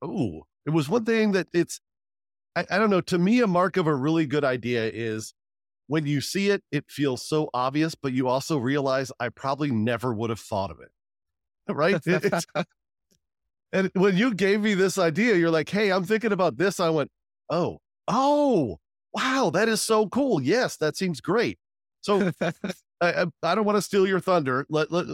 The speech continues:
Speaker 1: you sent me a thing that said, Detecting vulnerable crawlers through malicious sitemap honeypots. So why don't you give the ten thousand foot overview of that for our audience? 'Cause I just,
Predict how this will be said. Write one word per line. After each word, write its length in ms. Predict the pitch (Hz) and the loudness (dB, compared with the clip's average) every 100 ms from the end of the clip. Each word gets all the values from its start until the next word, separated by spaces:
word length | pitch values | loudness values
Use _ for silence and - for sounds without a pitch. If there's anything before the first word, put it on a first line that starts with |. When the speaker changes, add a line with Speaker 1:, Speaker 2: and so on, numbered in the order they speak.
| - - | -12 -6
Speaker 1:
you 220 | 151 170 | -2 0
sent 220 | - 196 | 0 0
me 100 | 196 | 2
a 80 | 175 | 2
thing 240 | 190 170 | 2 0
that 100 | 147 | -2
said, 160 | - 131 | -4 -2
Detecting 500 | 147 - 190 190 170 | -2 -2 -4 -2 0
vulnerable 360 | 156 160 147 151 | 2 2 0 -4
crawlers 680 | - 151 143 139 143 127 | -2 0 2 0 -2 -6
through 300 | - 135 135 | -4 -2 0
malicious 520 | 120 127 143 147 - - | 0 -2 -2 -4 -8 -4
sitemap 460 | 131 110 123 113 _ _ - 147 | -4 -2 -2 -2 _ _ -10 -4
honeypots. 520 | 123 104 85 62 - | -2 -4 -8 -8 -12
So 200 | - 117 | -4 -2
why 160 | 139 | 0
don't 200 | 175 160 | 0 -2
you 80 | 170 | -6
give 320 | 123 147 110 | -4 -4 -4
the 220 | 104 110 - | -6 -6 -6
ten 220 | 147 135 | -4 -4
thousand 600 | 135 123 123 117 120 113 - | -2 -2 -2 -2 -4 -4 -4
foot 200 | 127 113 _ _ _ - | -6 -6 _ _ _ -2
overview 580 | 147 147 139 95 113 107 | -2 0 -2 0 -2 -2
of 120 | 87 | -4
that 200 | 104 - | -6 -6
for 200 | - 95 | -10 -8
our 140 | 98 90 | -6 -6
audience? 420 | 98 90 76 _ | -6 -8 -14 _
'Cause 180 | 98 101 | -10 -6
I 120 | 107 | -6
just, 200 | 107 | -8